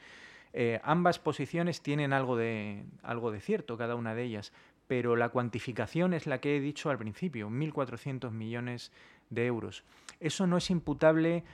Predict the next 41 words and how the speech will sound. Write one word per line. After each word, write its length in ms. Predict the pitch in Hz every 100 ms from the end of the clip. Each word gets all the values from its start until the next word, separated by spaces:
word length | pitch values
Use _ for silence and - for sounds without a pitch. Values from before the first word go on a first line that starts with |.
| - - -
a, 600 | 131 123 120 117 113 104
a 60 | 120
la, 100 | 117
a 160 | -
la 100 | 120
famosa 360 | 117 123 139 165
defensa 400 | 151 160 147 160
del 100 | 135
status 420 | 117 143 127 135
quo 260 | - 147 151
por 180 | 120 104
parte 280 | 127 147
de 120 | 131 123
comunidades 480 | 113 110 117 127
autónomas 480 | 139 123 135 139 143
que 100 | 135
se 120 | -
supone 340 | 107 113 127 127
que 80 | 117
están 240 | - 120
mejor 260 | 110 113 -
financiadas. 680 | 110 98 95 123 101 95 - - - - -
Eh, 240 | 123 120 117
porque 340 | 120 107 - 117
el 60 |
status 400 | 117 - 156 175
quo 220 | - 190
lo 140 | 175 139
que 100 | 135
dice 240 | 165 -
es 100 | 165
que 220 | - 131
cualquier 480 | - 117 113 160 156
nueva 300 | 156 160 151
reforma 480 | 131 127 185 170 160
lo 100 | 123
que 100 | 117
no 200 | 120 135
puede 180 | 147 139
hacer 240 | 131 147
es 240 | 143 -